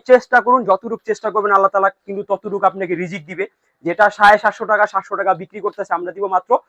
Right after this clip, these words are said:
ছয়শো পঞ্চাশ টাকা। এটা বিশ পিসের কম্বো থাকবে, তেরো হাজার টাকার। মাশাআল্লাহ, দেখুন প্রতিটা কালার কিন্তু খুব সুন্দর থাকবে, একবারে আকর্ষণীয় থাকবে, দ্রুত কিন্তু ডিজাইনগুলো লুফে নিতে হবে। এছাড়াও যদি আপনি চান যে, "ভাই, আমি আরো অন্য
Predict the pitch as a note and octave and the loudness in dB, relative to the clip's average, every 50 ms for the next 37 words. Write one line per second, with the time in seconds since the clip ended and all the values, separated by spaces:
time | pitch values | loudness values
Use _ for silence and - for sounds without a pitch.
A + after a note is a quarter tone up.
0 | _ _ _ - G3+ G3 G3 - G3 E3+ - D3+ F3 F3 E3 D#3+ D3 - - C3 | _ _ _ 2 4 4 4 4 0 -6 0 0 0 0 0 -4 -10 -8 -10 -8
1 | C#3+ C#3+ D#3 G#3 C4 - - _ _ _ C#3+ F#3 A#3 - - - G#3+ - F#3 E3+ | -8 -4 2 2 2 2 2 _ _ _ -6 -6 -6 -6 -4 -8 -4 -4 -4 -2
2 | - E3 D#3+ D3+ D3 C#3 D#3+ D3 C#3 D3 - - F#3 F#3+ F3+ D#3+ C#3+ - - A#2+ | 0 -2 -2 0 -4 -4 -4 -6 -6 -2 -2 4 4 6 6 6 2 0 -2 -8
3 | - G#2+ - - _ _ _ - D3+ - - - C3 A#2 A#2 A#2 A#2+ D#3+ D#3 - | -10 -10 -18 -20 _ _ _ -2 -2 -2 -2 -8 -6 -6 -6 -4 -2 -2 -2 -2
4 | - G2+ G2+ _ _ _ G#3 G#3 G3 - - A#3 - - A3 G3+ - F3 E3+ F3+ | -4 -14 -16 _ _ _ -2 -2 -2 -2 -8 -10 -2 -2 -2 0 4 2 4 8
5 | F#3 G3 F#3+ F3+ E3+ - _ _ F#3+ E3+ D#3 G3+ G#3 G3+ - _ _ _ _ - | 10 10 10 8 6 2 _ _ -12 -8 -6 -6 -6 -6 -8 _ _ _ _ -10
6 | F#3+ - - - G3+ G3+ F#3+ G#3 G#3 G#3 _ G#3 G3 E3+ E3+ G3 F3+ F3 D#3 D#3 | -10 -10 -10 -10 -8 -4 -2 -2 -2 -2 _ -4 -4 -2 -2 -2 -2 -2 -2 0
7 | F3+ F3 E3 D#3 - _ E3+ F3+ - - F3+ F3 F3+ F3 F3+ - F3 D#3+ D#3+ G#3 | 2 4 4 4 2 _ -8 -8 -6 -4 -2 -2 -2 -2 -2 -4 -6 -2 -2 -4
8 | C#4+ - _ _ _ _ D3 D3 C#3+ F#3+ B3 C4 - D4+ D4 D4 D4 C4+ B3 C4+ | -4 -4 _ _ _ _ -16 -12 -6 -4 -4 -4 -2 -4 -4 -2 -4 -6 -4 -4
9 | C4 C4 G3+ D#3 F#3+ D#3+ G#3+ A3 G#3+ G3+ G#3 G#3+ G3 F#3+ G#3 F#3+ G3+ F#3+ E3+ D#3+ | -4 -4 -4 -4 -4 -2 -2 -2 -2 0 0 2 2 2 0 -6 -8 -10 -10 -2
10 | D#3+ D3 C3+ C#3 D3+ D#3+ - - G#3+ A3 A3+ G#3+ G3+ A3 G#3+ G#3 G3 - G#3+ G#3 | -2 -2 -2 -2 -6 -8 0 2 4 4 4 2 0 0 0 0 0 -2 -6 -4
11 | - G3+ F#3+ F#3+ E3+ F3+ F3+ F#3 F#3 F#3 F#3 F#3 F3+ F#3 F#3+ F#3+ F#3 F#3 G3+ A3 | -2 0 -2 0 -2 -2 0 0 0 0 4 4 4 4 2 -2 0 -2 -2 0
12 | A3+ A#3 B3 | 2 2 2